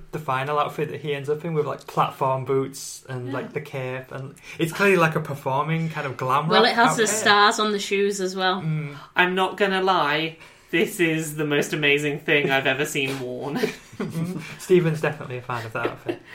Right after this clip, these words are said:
Speaker 2: Um, so they get stranded in the snow, they arrive late, Connie gets a cold, they crash the car, um, Mister Maheshwaran reluctantly lets Greg and Stephen stay, and the whole thing's just a bit of a miserable experience.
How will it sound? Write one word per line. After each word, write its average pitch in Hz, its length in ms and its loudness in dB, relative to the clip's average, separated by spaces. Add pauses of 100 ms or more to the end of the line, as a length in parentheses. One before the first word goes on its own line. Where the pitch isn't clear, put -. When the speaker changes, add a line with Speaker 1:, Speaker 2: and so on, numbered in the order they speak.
(400)
Speaker 2:
Um, 185 400 0
so 208 160 4
they 185 180 4
get 170 240 2
stranded 311 480 2
in 254 140 0
the 254 100 -2
snow, 180 640 0
they 160 180 0
arrive 185 540 0
late, 143 600 -2 (540)
Connie 175 380 0
gets 185 260 -2
a 170 40 -6
cold, 147 600 0
they - 120 -6
crash 160 340 -6
the 180 120 -4
car, 143 600 -2 (580)
um, 147 540 0 (320)
Mister 170 360 -2
Maheshwaran 151 840 2
reluctantly 156 800 0
lets 156 240 -2
Greg 143 260 0
and 143 140 -4
Stephen 135 400 -6
stay, 127 500 -6
and 127 220 -8
the 131 40 -8
whole 247 340 -2
thing's 165 320 -2
just - 180 -10
a 147 60 -2
bit - 320 0
of 151 100 -4
a 160 80 -2
miserable 147 540 0
experience. 113 1120 -6